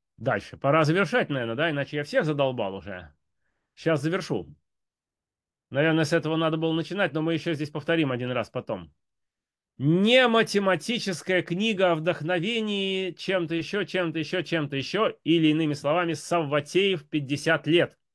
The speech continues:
Вставайте в очередь. Э, я не знаю точно, будет ли здесь уже ссылка, где можно ее, значит, приобрести. Она у меня будет на сайте, конечно, висеть,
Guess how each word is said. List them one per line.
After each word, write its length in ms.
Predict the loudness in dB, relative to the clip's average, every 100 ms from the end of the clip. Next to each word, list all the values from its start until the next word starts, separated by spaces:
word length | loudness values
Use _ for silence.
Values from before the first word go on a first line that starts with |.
| _ _ _ _ _ _ _ _ _
Вставайте 760 | -20 -2 2 4 4 4 2
в 80 | 2
очередь. 720 | 2 2 -2 -4 -8 -14 -18 _ _ _ _ _ _ _
Э, 380 | -2 2 2 2
я 260 | -2 2 2
не 120 | 2
знаю 320 | 0 0 0
точно, 460 | 0 0 0 -2 -4
будет 280 | 2 2 2
ли 140 | -2
здесь 400 | -2 -2 -4 -4
уже 320 | -6 -4 0 -2
ссылка, 640 | -2 -2 -2 0 -2 -2 _
где 240 | -2 0
можно 300 | 2 0 -2
ее, 360 | -2 0 0 -2 _ -14
значит, 280 | -14 -14 -18 -2
приобрести. 540 | 2 4 2 2 0
Она 320 | 2 4 4
у 20 | 4
меня 180 | 2
будет 200 | 0 -2
на 100 | -2
сайте, 280 | 0 -2 -2
конечно, 340 | -6 -6 -4 -4
висеть, 440 | -4 -2 -6 -6